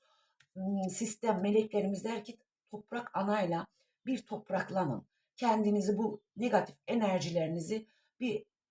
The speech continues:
toprak anaya verin der bize. O negatif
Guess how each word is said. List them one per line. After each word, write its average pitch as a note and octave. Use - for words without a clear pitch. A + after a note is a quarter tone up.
toprak -
anaya F3+
verin E3+
der A#3
bize. D3
O A3
negatif A#3